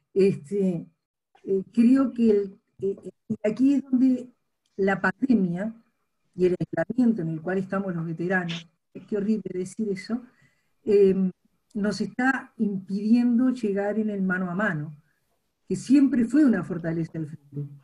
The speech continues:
Y que lo teníamos muy fresquito de noviembre.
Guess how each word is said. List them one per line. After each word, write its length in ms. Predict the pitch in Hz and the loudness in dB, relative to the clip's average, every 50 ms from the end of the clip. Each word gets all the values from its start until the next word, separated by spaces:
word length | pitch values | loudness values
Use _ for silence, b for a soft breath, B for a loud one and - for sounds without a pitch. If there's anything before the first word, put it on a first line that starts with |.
| b b b b b b b b b b b b b b b _ _ _ _ | b b b b b b b b b b b b b b b _ _ _ _
Y 100 | - 185 | -2 0
que 80 | 165 190 | 2 4
lo 100 | 196 202 | 4 4
teníamos 360 | 196 214 214 233 262 262 262 247 | 4 6 6 6 6 8 6 8
muy 160 | 254 262 254 | 8 6 6
fresquito 680 | - 240 220 - - - - 330 285 - - 220 220 | 6 4 2 2 2 -2 0 0 0 2 2 2 4
de 100 | 220 214 | 4 4
noviembre. 560 | 202 208 233 285 285 269 202 165 160 156 160 | 4 4 4 4 4 4 2 0 -2 -4 -6